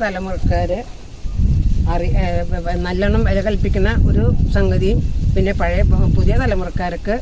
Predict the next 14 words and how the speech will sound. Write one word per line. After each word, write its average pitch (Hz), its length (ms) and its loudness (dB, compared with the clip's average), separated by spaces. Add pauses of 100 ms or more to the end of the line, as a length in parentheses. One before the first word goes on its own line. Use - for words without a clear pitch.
(260)
നിസ്സാരമായിട്ട് 226 580 -2
തള്ളണ 180 300 -4 (460)
കാര്യങ്ങളാണ് 185 520 -4 (140)
ഞാൻ 170 160 -8 (360)
ഈ 214 40 -2 (100)
വീഡിയോ 185 320 -4
കൂടെ, 180 180 -6 (880)
ഏ, 180 40 -6 (560)
പുതിയ 202 260 -4
തലമുറക്കാർക്കും 190 1120 -4
കൂടി 202 180 -2
വേണ്ടിയിട്ട് 185 380 -6
ഞാൻ 185 120 -4 (260)
പറയണത്. 151 440 -10